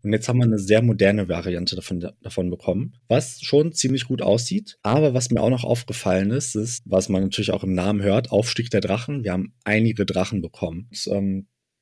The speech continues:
ja, ich sehe gerade drei große Drachen plus noch Babydrache Ryu in mehreren Sets verteilt. Das sind so Sachen, die auf jeden Fall ins Auge springen.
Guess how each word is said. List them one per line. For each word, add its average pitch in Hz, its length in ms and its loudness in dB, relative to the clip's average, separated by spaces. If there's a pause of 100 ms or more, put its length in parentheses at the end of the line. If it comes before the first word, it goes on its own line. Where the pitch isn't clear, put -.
ja, 104 160 -6
ich 107 140 -4
sehe 127 100 2
gerade 107 220 2
drei 110 240 2
große 120 320 0
Drachen 131 420 -4
plus 123 320 0
noch 123 140 0
Babydrache 120 600 0
Ryu 113 440 2
in 110 300 -2
mehreren 117 420 2
Sets 120 220 -6
verteilt. 110 500 -2 (160)
Das 107 220 0
sind 113 160 -6
so 110 80 -4
Sachen, 104 440 -2
die 101 160 -6
auf 95 200 -8
jeden 104 340 -2
Fall 92 240 -6
ins 95 160 -4
Auge 90 220 -4
springen. 87 420 -10